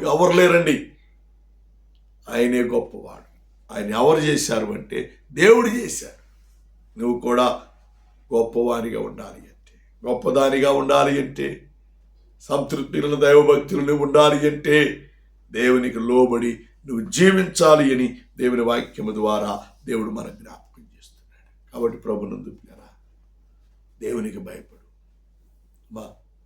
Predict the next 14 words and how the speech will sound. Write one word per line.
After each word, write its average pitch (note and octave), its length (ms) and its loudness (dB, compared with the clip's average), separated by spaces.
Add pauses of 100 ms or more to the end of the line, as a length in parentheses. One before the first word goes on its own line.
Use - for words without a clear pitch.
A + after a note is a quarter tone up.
(420)
దేవునికి B2+ 400 0
భయపడు, - 380 -4 (720)
దేవుని D3 300 4
వాక్యానికి D#3+ 520 0
భయపడు, E3 380 0 (880)
దేవుని E3 340 2
సన్నిధికి D#3+ 400 0
భయపడు, - 400 2 (580)
దేవుని E3 340 4
సహవాసానికి E3+ 720 2
భయపడు, F3 360 2 (720)
దేవుని E3+ 260 4 (100)
సంఘానికి E3+ 560 2
భయపడు, - 380 -2